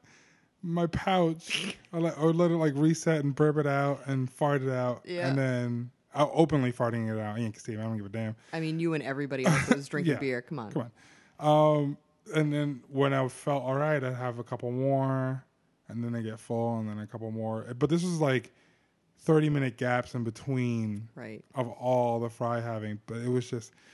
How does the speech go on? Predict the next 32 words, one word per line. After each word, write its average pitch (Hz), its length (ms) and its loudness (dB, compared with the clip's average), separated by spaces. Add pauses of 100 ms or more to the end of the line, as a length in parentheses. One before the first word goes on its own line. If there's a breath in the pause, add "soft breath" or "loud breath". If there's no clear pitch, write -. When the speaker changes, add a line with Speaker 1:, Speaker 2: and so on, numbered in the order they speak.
(640 soft breath)
Speaker 1:
I 135 80 2
was 143 100 6
Speaker 2:
Which - 240 0
Speaker 1:
so 156 60 6
Speaker 2:
even, 139 400 4
even 262 320 0
that 175 180 4
we're 147 100 0
technically 156 380 -2
not 143 220 0
supposed - 240 -8
to 147 60 -6
do 135 220 -2
'cause 131 320 -8
Speaker 1:
No, 143 220 4
Speaker 2:
they 156 100 6
Speaker 1:
right. 120 100 4
Speaker 2:
say, 165 120 4
like, 147 200 0
that's 160 240 0
how, 139 520 -2 (680 soft breath)
that's 185 260 0
the 196 140 0
only 165 300 0
way 147 280 0
we 160 160 -4
can 165 720 -4
accidentally 175 460 -4
overeat 190 400 -2
is 143 180 -4
if 147 200 -4
you 143 360 -2